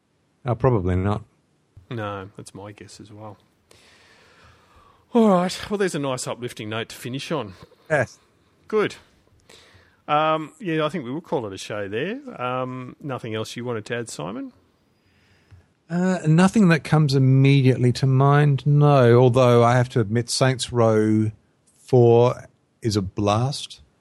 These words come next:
Speaker 1: I thoroughly recommend that. If you haven't picked that up cheap, um, just keep, put it in your wish list on Steam and keep an eye out. But it's, uh, entertaining.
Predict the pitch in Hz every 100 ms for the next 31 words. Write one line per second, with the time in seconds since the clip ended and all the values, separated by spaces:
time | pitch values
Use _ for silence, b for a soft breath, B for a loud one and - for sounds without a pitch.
0 | - 110 - - - 151 127 120 117 117
1 | 110 104 113 107 117 117 131 - 123 -
2 | 120 113 - - 147 160 - b b b
3 | - 110 107 107 95 _ b b b 117
4 | - 135 131 110 - - 139 123 120 123
5 | 135 - 123 113 107 - 127 131 131 123
6 | - 117 113 110 123 120 110 110 107 107
7 | 107 98 110 104 104 98 101 104 101 -
8 | 107 98 98 95 _ _ _ _ _ _
9 | _ _ _ _ _ - - 117 - 113
10 | 107 98 82